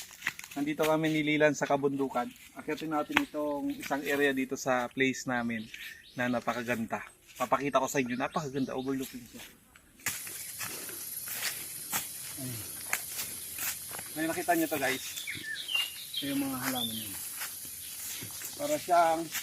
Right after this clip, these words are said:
para siyang bulaklak sa kabundukan. Makikita natin to sa mga gilid ng daanan. Mabilis tumubo. Ayan o. Mga bulaklak niya. Ang ganda bulaklak, di ba? Uy,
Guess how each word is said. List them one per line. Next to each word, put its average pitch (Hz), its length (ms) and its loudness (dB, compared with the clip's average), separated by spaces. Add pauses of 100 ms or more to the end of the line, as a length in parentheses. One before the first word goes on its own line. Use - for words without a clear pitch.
(880)
para 214 160 12
siyang 226 560 10
bulaklak 214 400 12 (160)
sa 170 480 12 (1120)
kabundukan. 170 560 6 (880)
Makikita 220 480 10
natin 208 320 12
to 196 80 10
sa 185 160 10
mga 175 320 12
gilid 160 240 8
ng 151 160 10
daanan. 123 400 8 (400)
Mabilis 139 320 0
tumubo. 135 320 0 (1400)
Ayan 139 240 2
o. 113 40 -6 (600)
Mga 131 180 0 (1500)
bulaklak 147 320 6
niya. 165 160 10
Ang 139 80 10
ganda 131 160 6
bulaklak, 143 320 8
di 131 160 6
ba? 143 160 10 (1400)
Uy, 147 80 4